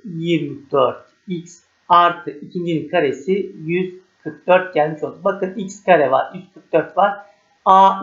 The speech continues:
x eksi yirmi dört x. Demek ki A'mız burada neye eşit?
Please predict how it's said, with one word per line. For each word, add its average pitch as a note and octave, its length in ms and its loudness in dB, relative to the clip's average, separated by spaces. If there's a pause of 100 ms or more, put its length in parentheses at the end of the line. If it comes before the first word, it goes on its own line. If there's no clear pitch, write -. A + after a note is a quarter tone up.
(100)
x - 220 -20 (480)
eksi - 580 -4
yirmi F3 320 -4
dört E3+ 280 2
x. F3 160 -12 (100)
Demek F#3+ 300 -2
ki G3+ 140 -6
A'mız F3 440 4
burada D#3+ 400 -8
neye F3+ 200 0
eşit? G3 340 -6